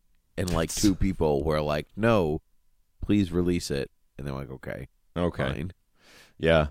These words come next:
Speaker 2: if it wasn't for Alan Ladd Junior, who knows? Who knows what,
Speaker 1: Yeah,
Speaker 2: what
Speaker 1: I know.
Speaker 2: would have happened?
Speaker 1: Alan Ladd Ju-, there was another guy on the board that I can't remember his name that was also like, "See, we're super fans of Star Wars. This is the
Speaker 2: Th-,
Speaker 1: difference,
Speaker 2: that's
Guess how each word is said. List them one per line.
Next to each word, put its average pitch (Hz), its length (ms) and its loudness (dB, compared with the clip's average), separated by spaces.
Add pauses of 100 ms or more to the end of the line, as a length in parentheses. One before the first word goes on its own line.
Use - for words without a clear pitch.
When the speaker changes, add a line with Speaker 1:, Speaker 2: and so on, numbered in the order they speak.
Speaker 2:
if - 60 -16
it 87 40 2
wasn't 90 220 4
for 98 100 2
Alan 90 280 4
Ladd 85 200 2
Junior, 78 340 -2
who 80 100 -2
knows? 78 500 -4
Who 104 100 0
knows 95 400 4
what, 69 200 -4
Speaker 1:
Yeah, 80 160 -4
Speaker 2:
what 80 80 -2
Speaker 1:
I - 20 -4
know. 76 220 -2
Speaker 2:
would 76 80 -6
have 78 80 -4
happened? 73 180 -4
Speaker 1:
Alan 110 220 4
Ladd 110 160 2
Ju-, 95 140 -2
there 101 80 2
was 98 100 0
another 104 180 0
guy 95 240 4
on 87 100 2
the 78 120 -2
board 71 420 -4
that 71 140 -2
I 69 80 -4
can't 80 240 -4
remember 73 220 -4
his 71 180 -6
name 65 320 -6
that 69 160 -4
was 69 140 -4
also 69 260 -2
like, 65 200 -6
"See, 78 120 -6
we're 80 160 0
super - 420 -4
fans 62 300 -8
of 62 80 -16
Star 50 240 -6
Wars. 53 240 -6
This 69 160 -8
is 65 100 -12
the - 140 -10
Speaker 2:
Th-, - 100 -6
Speaker 1:
difference, 123 300 0
Speaker 2:
that's 131 200 10